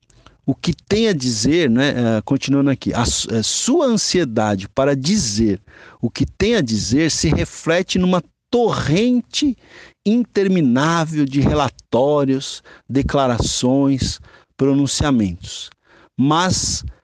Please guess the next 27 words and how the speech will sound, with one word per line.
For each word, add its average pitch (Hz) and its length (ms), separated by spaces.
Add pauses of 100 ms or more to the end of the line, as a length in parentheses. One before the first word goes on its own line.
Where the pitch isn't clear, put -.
(140)
faz 226 880
ouvidos 180 840
surdos 262 920
para 165 300
a 165 40
palavra 151 480
de 170 140
Deus. 120 260
Então, 202 300 (300)
esse 277 340
tipo 165 400
de, 127 340 (580)
de 117 120
religião 123 760
aqui, 104 500 (440)
é, 95 200
formal, 113 1000
né, 113 200
esse - 180
tipo 147 340
de 123 120
religião 113 760 (340)
errada 139 680
que 113 240
Salomão 117 540
descreve 107 500
aqui, 131 480